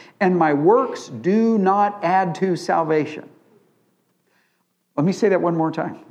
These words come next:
If I've really put my faith in Jesus Christ, he is my complete salvation, and my works do not add anything to my salvation.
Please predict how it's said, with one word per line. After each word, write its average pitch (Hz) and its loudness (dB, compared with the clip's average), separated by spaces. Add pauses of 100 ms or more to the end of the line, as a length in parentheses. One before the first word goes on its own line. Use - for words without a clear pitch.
(960)
If 160 2
I've 131 2
really 202 2
put - 0
my 175 0
faith 160 -4
in 123 -6
Jesus 135 -8
Christ, 110 -6 (180)
he 202 0
is 156 2
my 135 0
complete - -6 (100)
salvation, 98 -8 (720)
and 131 0
my 117 0
works 156 -2 (240)
do 143 0
not 131 0
add 117 -4 (140)
anything 107 -4 (360)
to 147 -6
my 131 0
salvation. 107 -6